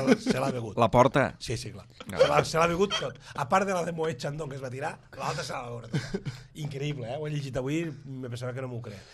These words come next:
Speaker 1: I l'altre exorcista no, és més, més lamentable que res. He portat la foto perquè si no s'ho creu ningú.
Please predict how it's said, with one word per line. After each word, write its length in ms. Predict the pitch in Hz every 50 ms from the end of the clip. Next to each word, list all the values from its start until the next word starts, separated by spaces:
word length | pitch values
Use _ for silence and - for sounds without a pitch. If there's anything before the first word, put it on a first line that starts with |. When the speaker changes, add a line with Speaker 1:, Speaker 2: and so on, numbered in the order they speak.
| - - - - 156
Speaker 1:
I 80 | 160 160
l'altre 240 | 175 190 170 185 185
exorcista 400 | 151 160 151 151 151 151 151 147
no, 140 | 156 165 170
és 80 | 170 139 151
més, 140 | 151 143 151
més 160 | 147 143 135
lamentable 480 | 127 139 135 131 131 123 127 123 123 123
que 140 | 117 117 120
res. 240 | 120 131 139 127 - - - - - - - - -
He 80 | 131 120
portat 240 | 139 135 123 143
la 80 | 135 131
foto 240 | 123 139 135 123 131
perquè 240 | 123 120 120 123 -
si 80 | 127
no 80 | 120 123
s'ho 160 | 123 123 120
creu 160 | 117 120 117
ningú. 320 | 110 113 117 120 123 139